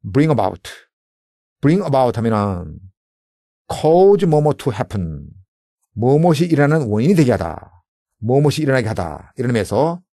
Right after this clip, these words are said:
뭐뭐를 발생시키다. 뭐뭐를 야기시키다. 이런 의미가 되겠습니다. This crisis has been brought about. crisis는 위기죠. 이 위기는 야기되었다. by the stupidity of our politicians.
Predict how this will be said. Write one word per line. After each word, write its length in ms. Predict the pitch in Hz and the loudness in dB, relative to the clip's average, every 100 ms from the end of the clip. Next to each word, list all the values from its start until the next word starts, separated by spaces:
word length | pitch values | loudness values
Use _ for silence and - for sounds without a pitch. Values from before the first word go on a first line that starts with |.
| _ | _
뭐뭐를 420 | 98 107 110 98 | -4 -2 -2 -4
발생시키다. 800 | 95 90 160 - 98 80 - - _ | -8 -6 -6 -4 -6 -8 -14 -20 _
뭐뭐를 400 | - 95 98 92 | -8 -6 -4 -4
야기시키다. 720 | 82 95 107 - - 82 76 _ _ | -6 -6 -8 -8 -6 -6 -10 _ _
이런 180 | - 139 | -2 0
의미가 120 | 117 | 0
되겠습니다. 560 | 92 92 80 101 170 214 - _ _ _ _ _ _ _ _ - | -2 -6 -6 -4 -4 -4 -12 _ _ _ _ _ _ _ _ 0
This 240 | 220 - | 0 0
crisis 560 | - - 160 147 139 98 | -6 -2 0 0 -2 -8
has 300 | 92 107 101 | -4 -2 -2
been 280 | 113 135 107 | -2 -4 -2
brought 200 | 143 151 | -2 0
about. 480 | 113 101 90 - - _ _ _ _ _ _ _ - | -2 -4 -6 -14 -20 _ _ _ _ _ _ _ -10
crisis는 600 | - 160 139 143 104 92 | -2 0 0 -2 -4 -4
위기죠. 580 | 117 123 143 107 147 190 _ _ _ _ - | -2 -2 -4 -6 -6 -8 _ _ _ _ -2
이 260 | 180 180 | 0 2
위기는 400 | 117 117 147 107 90 | 0 0 -2 -2 -6
야기되었다. 720 | 87 98 120 127 104 82 - _ _ _ _ _ _ _ - | -6 -4 0 -2 -2 -8 -14 _ _ _ _ _ _ _ -2
by 260 | 110 113 | 0 2
the 140 | 110 104 - | 0 -4 -10
stupidity 640 | - - 147 165 175 - - - | -20 -6 -2 0 0 0 -2 0
of 220 | 127 104 - 107 | -2 -2 -8 -2
our 200 | 113 110 | 0 0
politicians. 840 | - 131 - 170 113 90 76 | -2 -2 -2 -2 -2 -4 -8